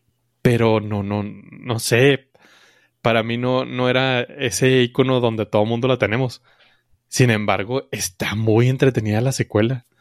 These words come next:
No le falla en lo absoluto. Y yo sí creo que es, ah, creo que es la mejor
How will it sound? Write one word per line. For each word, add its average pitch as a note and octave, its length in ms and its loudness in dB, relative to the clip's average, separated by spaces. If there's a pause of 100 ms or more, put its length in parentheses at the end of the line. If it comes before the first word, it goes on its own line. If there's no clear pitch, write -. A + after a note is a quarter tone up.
(320)
No A2+ 160 4
le A#2+ 120 4
falla C3+ 400 2 (120)
en B2 220 0
lo A#2 60 -2
absoluto. A2+ 680 -2 (1080)
Y A2 640 4 (1400)
yo B2+ 260 2
sí C3+ 460 2
creo B2+ 280 2
que B2+ 180 0
es, - 280 -6 (2000)
ah, D#3+ 500 4 (240)
creo D3 200 4
que D#3 100 0
es C#3+ 240 -4 (240)
la C#3 180 4
mejor C3 800 2